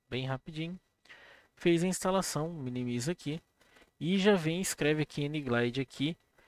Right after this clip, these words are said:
e acessa esse N-Glide Configurator, tá, galera? É muito importante vocês acessar esse painel antes aqui. Porque esse painel aqui, ele vai fazer a configuração de todos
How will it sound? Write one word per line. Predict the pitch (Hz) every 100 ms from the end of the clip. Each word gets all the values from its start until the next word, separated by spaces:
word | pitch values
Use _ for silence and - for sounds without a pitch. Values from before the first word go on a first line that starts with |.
| _
e | 135 139
acessa | 139 - 147 156
esse | 127 139 - -
N-Glide | 156 165 185 160 151 151 156
Configurator, | - 165 165 175 160 147 131 139 - 123
tá, | - 131
galera? | 127 123 123 -
É | 135
muito | 151 135 127 127 135 143
importante | 135 120 123 123 131
vocês | 117 - 113
acessar | 117 - 117 - 110 -
esse | 113 - - _
painel | 127 127 110 110 110
antes | 107 107 - 104 117
aqui. | 127 110 120 - _ _ _ _ _ _ _ - - - - -
Porque | - 120
esse | 117
painel | - 139 127 120 127
aqui, | 117 -
ele | 127
vai | 120 135
fazer | - 123
a | 123
configuração | 127 - 123 117 131
de | 127 - _
todos | 151 147 160